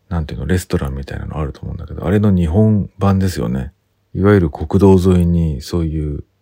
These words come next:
あの、ちょっと休憩どころみたいなのが、何キロおきごとにこう、あるんですよね。で、多分、昭和の建物だから、ドライブインって名前に、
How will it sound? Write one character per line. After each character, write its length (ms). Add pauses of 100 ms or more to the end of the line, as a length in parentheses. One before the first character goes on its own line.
(100)
あ 100
の、 120
ち 100
ょ 40
っ 20
と 140
休 260
憩 240
ど 160
こ 80
ろ 120
み 120
た 100
い 60
な 100
の 60
が、 180 (440)
何 280
キ 140
ロ 140
お 80
き 280 (180)
ご 140
と 100
に 140
こ 140
う、 40
あ 80
る 100
ん 60
で 80
す 140
よ 80
ね。 180 (380)
で、 100
多 140
分、 520 (220)
昭 300
和 80
の 140
建 220
物 200
だ 100
か 140
ら、 280 (240)
ド 140
ラ 120
イ 40
ブ 160
イ 100
ン 100
っ 20
て 120
名 140
前 220
に、 260